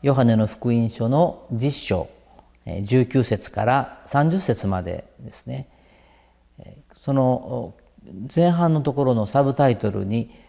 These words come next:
「再び分裂するユダヤ人たち」と書いてあります。え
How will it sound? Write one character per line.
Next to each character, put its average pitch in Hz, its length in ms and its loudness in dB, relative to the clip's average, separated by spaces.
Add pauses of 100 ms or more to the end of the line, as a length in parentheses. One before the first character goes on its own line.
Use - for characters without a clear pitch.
(240)
「再 156 440 0
び 131 120 2
分 120 300 2
裂 123 240 0
す - 180 -6
る 113 220 -4
ユ 113 100 -6
ダ 120 120 -2
ヤ 139 140 -2
人 107 200 -4
た - 180 -12
ち」 - 220 -14 (220)
と - 260 -6
書 110 80 -4
い 107 80 -6
て - 100 -12
あ 90 60 -10
り 80 100 -12
ま 98 160 -10
す。 - 160 -12 (640)
え - 420 -16